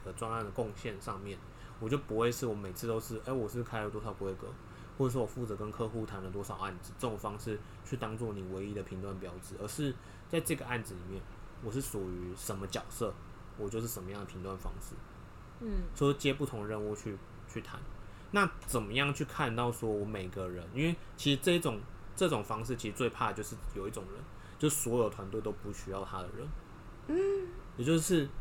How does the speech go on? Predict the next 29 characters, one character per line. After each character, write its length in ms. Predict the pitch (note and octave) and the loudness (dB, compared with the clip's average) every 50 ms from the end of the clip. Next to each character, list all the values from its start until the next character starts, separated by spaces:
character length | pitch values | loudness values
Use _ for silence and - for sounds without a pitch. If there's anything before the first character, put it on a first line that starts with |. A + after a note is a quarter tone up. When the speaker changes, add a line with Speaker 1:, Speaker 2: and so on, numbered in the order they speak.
| - - - - - - - - - - - | -4 -4 -4 -4 -6 -6 -6 -8 -10 -8 0
Speaker 1:
呃， 200 | D3 D3 D3 D3 | 4 6 6 6
他 160 | D3 E3+ F#3+ F#3+ | 6 6 4 4
是 60 | F#3+ | 6
A 180 | E3+ E3+ E3+ | 6 6 6
团 240 | D#3+ D#3+ B2+ A2+ A2+ | 6 6 2 2 4
队， 180 | B2 B2+ B2 A2+ | 4 4 4 4
在 140 | B2 C#3 C#3 | 2 2 2
B 160 | C#3 B2+ B2+ | 2 2 2
团 160 | - A#2 G#2 | 2 0 0
队， 100 | A2 A#2 | 0 2
在 80 | A#2 A#2 | 2 2
C 160 | A2+ A#2+ G#2 | 0 -2 -4
团 200 | - G2+ F#2 G2 | -4 -4 -4 -2
队， 100 | G#2 G#2 | -2 0
他 140 | C3+ D3+ - | 2 0 0
不 160 | - B2 A2 | 0 -2 -2
适 220 | - - - C3+ | -2 0 0 0
合， 120 | A#2+ A2+ B2 | 0 0 2
例 100 | C3 C3+ | 2 2
如 60 | A#2+ | 2
说 160 | A2+ A#2+ A#2 A#2 | 4 2 2 0
在 200 | - - B2+ A#2 | 2 0 0 0
我 60 | G#2 | 0
们 160 | G2 F#2+ F#2 | -2 -4 -4
这 100 | G2 G#2+ | -4 -4
边 180 | F#2 - G2+ G2 | -4 -4 -4 -4
的 80 | G2 | -4
话， 200 | F#2 A2+ G#2+ G2+ | -4 -2 -2 -2
有 200 | G2 F#2+ F#2 - | 0 -2 -2 -4